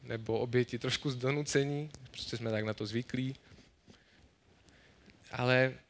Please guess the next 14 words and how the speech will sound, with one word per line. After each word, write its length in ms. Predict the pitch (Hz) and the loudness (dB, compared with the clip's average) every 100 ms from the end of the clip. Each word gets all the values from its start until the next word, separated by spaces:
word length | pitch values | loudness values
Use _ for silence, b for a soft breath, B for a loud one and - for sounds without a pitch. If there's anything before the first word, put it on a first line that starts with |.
| - - | -14 0
to 80 | - | 2
je, 100 | 175 - - | 2 -6 -4
to 80 | |
je 60 | 170 | -2
škoda, 400 | - 185 131 107 - B B B - B B B B - | 0 2 4 2 -6 B B B -20 B B B B -10
protože 380 | 127 120 139 143 | -8 -2 2 4
věřím, 300 | 143 151 165 | 6 4 2
že 100 | 151 | 0
Pán 220 | 131 135 | 0 0
Bůh 140 | 147 139 | 0 -2
by 100 | 147 | 0
po 140 | 147 | 2
nás 180 | 147 147 | 2 2
nechtěl 400 | 147 - 170 | 0 4 4